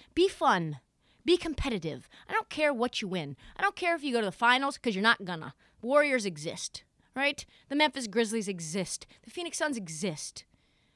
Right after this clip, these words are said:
Be young, be fun, and be gritty. And that's what we have. Keon Johnson. Keon Johnson, you may not even know him if you're a casual fan. He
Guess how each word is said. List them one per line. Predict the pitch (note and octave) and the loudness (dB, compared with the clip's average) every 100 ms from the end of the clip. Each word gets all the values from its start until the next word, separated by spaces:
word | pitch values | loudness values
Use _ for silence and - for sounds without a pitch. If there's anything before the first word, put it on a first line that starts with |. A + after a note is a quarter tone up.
| _ _ | _ _
Be | B3+ A#3+ | -4 -2
young, | G#3+ A3+ E4 G4 _ - | 2 2 0 -6 _ -14
be | F#3 | -14
fun, | - B3 C4 D#4 D#4 _ - | 0 4 6 4 -4 _ -6
and | A3 G3+ | -4 -2
be | G#3 | -4
gritty. | E3 F3+ C#3 C3 _ _ | -8 -10 -10 -18 _ _
And | - | -2
that's | E4+ A#4+ | 0 2
what | A#4+ | 2
we | B4+ D5+ D#5 | 2 2 0
have. | - _ _ _ _ | -2 _ _ _ _
Keon | - C#5+ D5+ C#5+ C#5 C#4+ | -10 -4 2 4 2 0
Johnson. | E4+ B4 C5+ - E3+ - _ _ _ - | 0 0 0 -6 -10 -12 _ _ _ -10
Keon | - B4+ C#5 B4 | -4 4 6 6
Johnson, | D4+ D4+ D4+ F4 | 6 4 4 0
you | |
may | F#4 | 2
not | F#4+ F#4+ | 4 4
even | F4+ E4+ | 4 4
know | F4+ D#4+ | 4 4
him | F#3+ | 0
if | G3 | -2
you're | F#3 | -4
a | |
casual | - F3 E3 | 0 0 0
fan. | E3 F3 D#3 - _ _ | -6 -8 -10 -14 _ _
He | - | -4